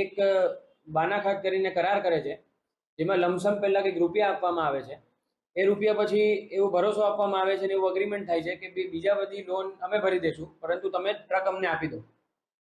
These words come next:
એકવાર ટ્રક પોતે મેળવી લે છે, પછી નથી એ લોકો હપ્તા ભરતા, નથી કાંઈ, પોતાનો ફોન બોન બધું બંધ કરી દે છે,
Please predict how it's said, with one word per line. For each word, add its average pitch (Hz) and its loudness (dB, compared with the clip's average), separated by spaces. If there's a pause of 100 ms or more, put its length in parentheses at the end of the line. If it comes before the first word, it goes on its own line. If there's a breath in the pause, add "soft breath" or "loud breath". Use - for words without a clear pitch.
(300)
એકવાર 214 0
ટ્રક 220 0 (160)
પોતે 208 -2
મેળવી 220 2
લે 208 2
છે, 190 -2 (200)
પછી 180 -2
નથી 196 0
એ 214 4
લોકો 214 2
હપ્તા 214 0
ભરતા, 214 0
નથી 190 -4
કાંઈ, 208 -2
પોતાનો 190 -6
ફોન 185 -6
બોન 190 0
બધું 185 0
બંધ 190 -2
કરી 196 -2
દે 202 2
છે, 196 0